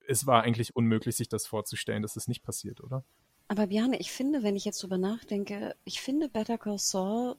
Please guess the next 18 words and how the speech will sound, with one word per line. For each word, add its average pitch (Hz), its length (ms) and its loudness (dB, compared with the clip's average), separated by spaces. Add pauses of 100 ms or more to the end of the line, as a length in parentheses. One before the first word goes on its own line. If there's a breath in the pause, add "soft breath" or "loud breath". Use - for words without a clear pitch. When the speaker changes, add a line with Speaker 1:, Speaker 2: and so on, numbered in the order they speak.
Speaker 2:
hatte 220 240 -2
es - 240 0
eigentlich 196 480 -2
nicht 269 180 -4
nötig. - 580 -8 (140)
Speaker 1:
Mhm. 123 320 2 (240)
Nötig 156 420 6
nicht 165 160 10
unbedingt, 143 480 4
aber 123 180 2
es 131 160 0
war 139 160 2
irgendwie 139 280 2
so, 127 340 2 (160 loud breath)
ich 156 180 6
weiß 117 260 6
nicht, 135 200 6
also 139 320 8